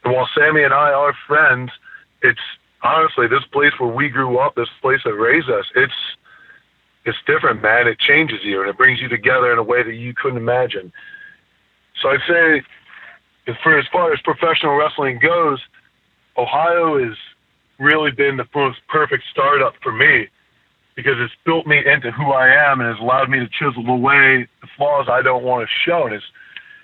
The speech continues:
it's made me bigger. It's made me better. It's made me stronger. Everything about this place.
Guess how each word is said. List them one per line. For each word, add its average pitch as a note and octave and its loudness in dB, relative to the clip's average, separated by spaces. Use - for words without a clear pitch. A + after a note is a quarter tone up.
it's A2 -2
made B2 2
me A#2+ 0
bigger. C3 2
It's - -2
made B2 2
me A2+ -6
better. C3 2
It's - -10
made B2 0
me A2+ -10
stronger. B2 -2
Everything C3+ 0
about C3 -2
this G2 -10
place. G2 -2